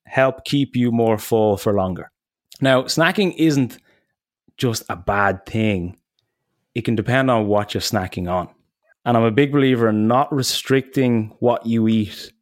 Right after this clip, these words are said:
to manage your blood sugar. You need to be able to manage your blood sugar regardless of what you eat,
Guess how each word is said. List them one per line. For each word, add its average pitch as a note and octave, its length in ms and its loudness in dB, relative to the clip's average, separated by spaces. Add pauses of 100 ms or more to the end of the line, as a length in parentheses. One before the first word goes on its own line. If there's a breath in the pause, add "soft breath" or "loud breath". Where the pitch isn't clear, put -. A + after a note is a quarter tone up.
to - 120 -4
manage A2 260 2
your G2 80 -2
blood G2+ 180 0
sugar. E2+ 240 -4
You G2 140 -4
need A2+ 220 0
to A#2 60 -4
be G#2+ 120 0
able G2+ 160 0
to G2+ 80 -6
manage G2 240 -2
your F#2+ 60 -6
blood G#2+ 200 0
sugar G#2 200 0
regardless G#2 640 0
of G#2 200 -4
what G2+ 200 -2
you G2 100 -2
eat, F#2 260 -6